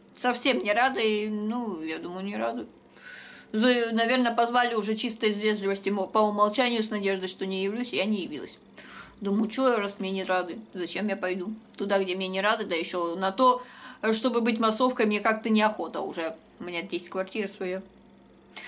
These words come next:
У меня другая <laughs> реальность окружает, именно правильная реальность. Ну, короче говоря, еще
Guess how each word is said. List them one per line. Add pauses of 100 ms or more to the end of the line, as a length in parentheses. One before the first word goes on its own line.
(120)
У
меня
другая
<laughs>
реальность
окружает,
именно
правильная
реальность.
Ну,
короче
говоря,
еще